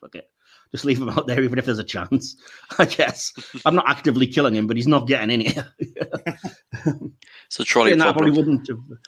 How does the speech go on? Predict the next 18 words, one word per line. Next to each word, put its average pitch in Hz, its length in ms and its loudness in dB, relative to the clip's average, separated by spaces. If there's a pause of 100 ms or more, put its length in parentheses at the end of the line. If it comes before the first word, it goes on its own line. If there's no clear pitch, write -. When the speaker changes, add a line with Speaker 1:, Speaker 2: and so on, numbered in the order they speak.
(120)
Speaker 1:
I - 40 -6
probably 170 200 6
wouldn't 156 260 6
have 131 100 2
let 135 200 4
Knowles 123 400 0
in 117 140 2
either, 127 240 -2
<laughs> 95 120 -6
like, 156 240 -12
but, 139 260 -8
you 139 120 0
know, 131 180 -8 (100)
never 131 140 -8
mind. - 400 -16 (880)
Um, 143 320 -6 (640)
uh, 143 200 -4
speaking 185 640 -2